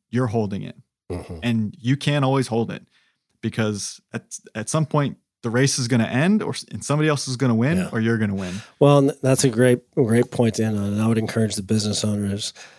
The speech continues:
Speaker 2: that just because you hand the baton off doesn't mean that you don't have a meaningful role to play, right? Your role changes,
Speaker 1: Yep.
Speaker 2: but you're still part of the team. And that team,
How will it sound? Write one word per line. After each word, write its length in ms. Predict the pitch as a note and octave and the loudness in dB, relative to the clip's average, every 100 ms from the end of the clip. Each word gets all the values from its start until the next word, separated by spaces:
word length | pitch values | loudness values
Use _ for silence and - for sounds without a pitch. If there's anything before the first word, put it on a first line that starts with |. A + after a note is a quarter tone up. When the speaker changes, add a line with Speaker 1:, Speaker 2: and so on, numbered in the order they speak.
| _ | _
Speaker 2:
that 320 | A2+ A2 A2+ - | -2 0 0 0
just 220 | B2 - | 0 2
because 340 | D3+ D3 C3 | 2 4 4
you 100 | B2+ | 4
hand 260 | G#2+ B2 A#2+ | 4 4 4
the 60 | |
baton 420 | A2 G2 - G#2 G2+ | 2 -2 -2 0 0
off 420 | F#2+ E2+ - - _ _ _ _ _ - G2+ | -2 -4 -8 -16 _ _ _ _ _ -12 0
doesn't 360 | A2+ A#2+ B2 | 2 4 4
mean 500 | A#2 A2+ A2 G#2 G#2 - | 4 4 2 0 -4 -8
that 120 | - G2+ | -2 0
you 80 | G2+ | 0
don't 100 | G2+ | -2
have 120 | G2+ | -2
a 60 | G2 | -2
meaningful 500 | G#2 G#2 G2+ - G2 | -2 -2 -4 -4 -4
role 240 | F#2+ F2 | -4 -6
to 120 | - | -10
play, 260 | - D#2+ - - _ _ _ _ - | -12 -12 -12 -18 _ _ _ _ -6
right? 220 | G2 F#2+ - | -2 -2 -4
Your 200 | - A2 | 0 2
role 240 | A2+ B2 A#2 | 4 6 4
changes, 800 | - D#3 D3+ A#2 E2 D2 - - _ _ _ | 4 6 6 4 0 -4 -6 -8 _ _ _
Speaker 1:
Yep. 120 | A#2 A2+ | -16 0
Speaker 2:
but 60 | F#3+ | 2
you're 120 | A#2 | 4
still 240 | - E3+ | 4 2
part 240 | D#3+ D3 C3+ | 4 4 4
of 80 | A2 | 4
the 60 | |
team. 500 | F#2 C#3+ A#2 E2+ F2+ - - | 2 2 2 0 -8 -14 -2
And 160 | A#2 C3 | 2 4
that 200 | G3+ - | 4 4
team, 560 | D#3 F3+ A2+ G#2+ A2 | 6 6 6 2 -4